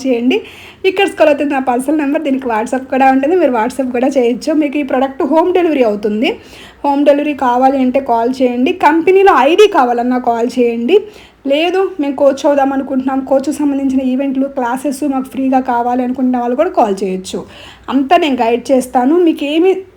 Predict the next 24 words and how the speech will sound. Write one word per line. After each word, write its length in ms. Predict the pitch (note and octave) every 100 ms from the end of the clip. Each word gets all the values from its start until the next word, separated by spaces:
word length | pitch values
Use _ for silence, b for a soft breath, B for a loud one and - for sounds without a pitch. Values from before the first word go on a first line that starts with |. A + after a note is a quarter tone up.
| C4+
అంటే 200 | C#4+ E4
ఇప్పుడు 200 | C4 C#4
మీకు 220 | C4 C4
ఏమీ 200 | C#4+ E4+
తెలియదు, 640 | - C#4 C#4 D4+ F#4 A#4+ - - A3+
అయినా 240 | B3+ G#4
నేను 140 | D#4+ A#3
గైడ్ 240 | G#3+ G#3
చేస్తాను. 360 | A3 - F#3+ F#3+ -
కొంతమంది 320 | C#4+ C4 C4+
చదువు 300 | C#4+ B3+ B3+
రాని 180 | B3+ B3+
వాళ్ళు 220 | B3 B3
చేయొచ్చు 320 | A#3+ A#3 A#3
అనుకుంటారు, 460 | B3 A#3 G#3+ G#3+ A#3+
చదువు 280 | B3+ A3 A#3+
రాని 180 | A#3 A#3
వాళ్ళు 160 | A3
కూడా 120 | A3+
చేయొచ్చు 320 | C4 A#3 G#3 A3+
అనమాట, 240 | G#3+ G#3+
ఇబ్బంది 380 | A3+ G#3 G#3+ A3
ఏమీ 120 | G#3+
లేదు. 220 | G3+ G3